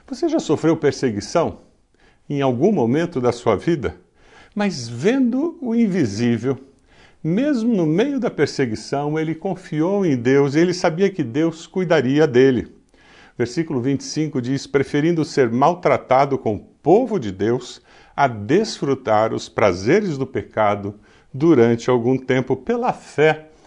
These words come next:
Ele preferiu se identificar com o povo de Deus que era escravo, oprimido, a continuar se identificando com a casa de Faraó que oprimia o seu povo, que não confiava em Deus.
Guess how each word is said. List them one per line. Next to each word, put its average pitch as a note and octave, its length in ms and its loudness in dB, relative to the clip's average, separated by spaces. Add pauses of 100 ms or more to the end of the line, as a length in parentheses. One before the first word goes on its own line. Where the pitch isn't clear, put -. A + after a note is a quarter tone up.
(220)
Ele F#3 180 4
preferiu G#3+ 480 0
se A3+ 140 -4
identificar F3+ 720 -2
com F3+ 100 2
o D3 40 2
povo F#3 300 2
de C3 120 -4
Deus D3+ 320 -2
que C3 80 0
era A2 100 2
escravo, F3+ 640 2
oprimido, D#3 720 -2 (420)
a F3+ 100 6
continuar F3+ 600 0
se - 140 -8
identificando E3+ 960 -2
com D#3 320 -2 (200)
a C#3 100 0
casa F#3 560 4
de D#3+ 120 -2
Faraó C3 580 4
que D#3 300 -4
oprimia D3+ 600 -2
o D3 40 -4
seu F#3 180 -4
povo, F#3 600 2 (280)
que G#3+ 140 -2
não A3+ 200 2
confiava G#3 800 0
em C3 80 4
Deus. G#2 640 -2